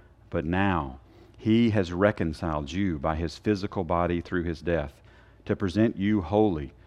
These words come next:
faultless, and blameless before him, if indeed you remain grounded and steadfast in the faith and are not shifted away from the hope of the gospel that you heard. This gospel has been proclaimed in all creation under heaven,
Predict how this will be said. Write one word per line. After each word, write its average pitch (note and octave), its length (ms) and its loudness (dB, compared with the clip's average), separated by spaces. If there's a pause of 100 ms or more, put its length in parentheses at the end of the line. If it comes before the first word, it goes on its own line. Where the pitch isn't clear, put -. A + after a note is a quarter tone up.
(180)
faultless, G#2+ 680 2
and F2 180 -2
blameless F#2 640 0
before E2+ 400 -4
him, D2+ 320 -4 (340)
if F2 160 -4
indeed G2+ 420 2
you F#2 120 0
remain F2+ 380 0
grounded F2+ 460 0
and F2+ 140 0
steadfast D#2+ 640 -2
in D#2 80 -4
the D2+ 80 -4
faith F2 400 -2
and D#2+ 100 -4
are D#2+ 40 -2
not D#2+ 200 -2
shifted G#2+ 400 -2
away F2 300 2
from E2 160 -4
the D#2 80 -2
hope F#2 300 -4
of D#2+ 100 -6
the E2 80 -6
gospel E2+ 460 -2
that D#2+ 180 -10
you D#2 80 -10
heard. E2+ 300 -6 (720)
This G2+ 160 -2
gospel G#2 480 2
has D#2 180 -4
been E2 140 -4
proclaimed G2+ 720 -2 (260)
in F2+ 220 0 (100)
all G2 320 4
creation F2+ 760 -2
under E2 280 -4
heaven, D2 400 -2